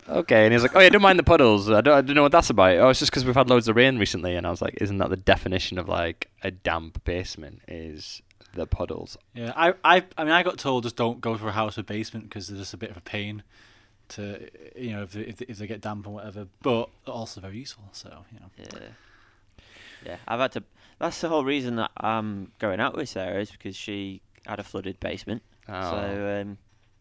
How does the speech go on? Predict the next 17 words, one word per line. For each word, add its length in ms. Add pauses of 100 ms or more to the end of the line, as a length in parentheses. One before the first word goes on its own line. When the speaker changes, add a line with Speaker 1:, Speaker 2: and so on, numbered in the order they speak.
(300)
Speaker 3:
there 100
are 140
some 200
upsides 540
to 200
it, 100 (420)
having 160
a 60
damp 260
basement, 480
I 60
guess. 260 (340)
<laughs> 60 (920)
Speaker 2:
Some 220
silver 340
linings 480
there. 320